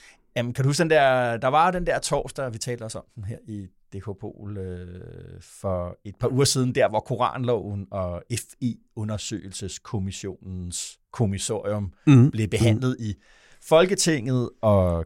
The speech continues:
Speaker 1: clearingssystemet, det var ophævet, så alle
Speaker 2: Alle
Speaker 1: folke-,
Speaker 2: skulle derind.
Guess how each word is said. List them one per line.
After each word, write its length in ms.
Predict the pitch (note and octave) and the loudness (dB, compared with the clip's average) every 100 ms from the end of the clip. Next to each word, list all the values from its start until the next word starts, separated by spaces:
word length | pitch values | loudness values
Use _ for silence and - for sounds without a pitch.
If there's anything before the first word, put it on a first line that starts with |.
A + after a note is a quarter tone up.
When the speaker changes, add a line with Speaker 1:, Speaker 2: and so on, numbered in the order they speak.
| - | -2
Speaker 1:
clearingssystemet, 880 | - C#3+ D#3+ - C3 - A#2+ G#2+ A2 | 4 6 6 4 0 0 0 -2 -2
det 160 | B2+ C3 | 0 2
var 320 | C3+ A#2 - _ | 2 2 -2 _
ophævet, 460 | G#2 A2 C3 - - | -2 0 0 -2 -6
så 80 | - - | -8 -2
alle 340 | C3+ D#3+ F#3 - _ _ - | 4 6 6 2 _ _ 0
Speaker 2:
Alle 100 | C3 | 4
Speaker 1:
folke-, 140 | C3 B2 | 8 8
Speaker 2:
skulle 100 | A#2+ | 8
derind. 140 | F2+ | 6